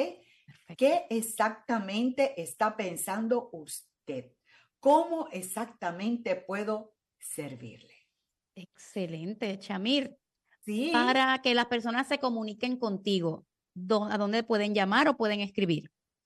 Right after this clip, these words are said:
Speaker 2: Claro que sí. Puede hacerlo a la doctora Chamir Hailey al siete ocho siete,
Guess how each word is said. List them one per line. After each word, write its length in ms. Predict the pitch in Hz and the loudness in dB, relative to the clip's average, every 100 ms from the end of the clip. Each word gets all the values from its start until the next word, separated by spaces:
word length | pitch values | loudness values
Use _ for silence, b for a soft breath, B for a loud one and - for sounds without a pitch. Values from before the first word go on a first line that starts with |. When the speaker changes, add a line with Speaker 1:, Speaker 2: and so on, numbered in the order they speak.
| _ - | _ 0
Speaker 2:
Claro 360 | 220 196 196 | 4 4 4
que 120 | 240 226 | 2 0
sí. 360 | 185 131 - | -2 -10 -12
Puede 300 | - 220 202 | 4 6 8
hacerlo 840 | 214 220 - 233 277 320 339 330 - _ | 4 2 2 2 4 4 2 2 -6 _
a 340 | 190 147 127 - _ b b b | 2 2 -2 -16 _ b b b
la 180 | 202 185 | 0 4
doctora 500 | 180 180 208 196 208 | 4 4 0 0 0
Chamir 460 | - 190 175 170 175 | -2 -4 -4 -6 -6
Hailey 580 | 202 196 208 254 359 - _ | -2 -2 0 -2 -4 -10 _
al 200 | 165 160 | -6 -6
siete 540 | 143 - 226 220 226 233 | -6 -2 2 4 6 4
ocho 320 | 214 214 269 | 4 0 -4
siete, 720 | 277 - 202 165 - 226 269 | -4 -6 0 -2 -2 -8 -10